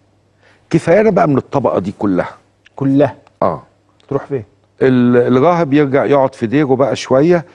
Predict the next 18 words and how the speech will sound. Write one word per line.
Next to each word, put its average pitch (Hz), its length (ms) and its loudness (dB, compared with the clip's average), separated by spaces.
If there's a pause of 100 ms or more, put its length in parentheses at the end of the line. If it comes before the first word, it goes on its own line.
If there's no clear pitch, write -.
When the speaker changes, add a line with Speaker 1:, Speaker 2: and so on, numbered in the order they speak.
Speaker 2:
آه. 117 220 -6
Speaker 1:
وال-، 113 420 2
والشيخ 110 480 0
إذا 110 200 -2
كان 117 180 -2
عنده 123 240 -2
خطاب 120 320 -4
أخلاقي 127 520 -2
ي-، 87 480 -4
يكرسه 107 540 -2
في 113 140 -6
Speaker 2:
يقولوا، 117 160 -4
Speaker 1:
المجتمع، 147 340 0
Speaker 2:
آه. 123 300 -6 (340)
Speaker 1:
ويسكتوا 110 720 -4
بقى 67 140 -6
شوية. - 400 -14 (720)
Speaker 2:
مم. 120 180 -8